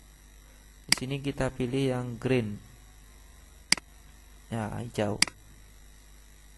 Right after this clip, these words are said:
Nah, seperti ini. Nah, tiba-tiba di sini minuman dua ternyata, eh, laris di pasaran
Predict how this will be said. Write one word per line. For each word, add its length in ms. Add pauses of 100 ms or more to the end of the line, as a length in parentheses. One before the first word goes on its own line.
(960)
Nah, 160
seperti 320
ini. 160 (2750)
Nah, 240
tiba-tiba 800
di 80
sini 400
minuman 480
dua 320 (240)
ternyata, 640 (880)
eh, 460 (100)
laris 560 (560)
di 80
pasaran 560